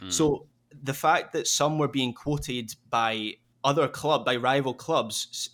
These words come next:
Speaker 2: m-, maybe was a sign of that for me. Are Liverpool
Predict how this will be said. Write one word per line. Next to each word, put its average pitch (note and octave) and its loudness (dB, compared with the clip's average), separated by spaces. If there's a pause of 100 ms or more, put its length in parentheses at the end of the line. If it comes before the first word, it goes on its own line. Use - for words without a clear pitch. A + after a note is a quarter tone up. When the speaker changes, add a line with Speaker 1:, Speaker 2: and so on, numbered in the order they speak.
Speaker 2:
m-, A#2+ -10
maybe D3 0
was C#3 -2
a C3 0
sign E3 0
of F#3+ -6
that G#3 0
for G3+ -4
me. B3 -2 (300)
Are B2 4
Liverpool D#3 0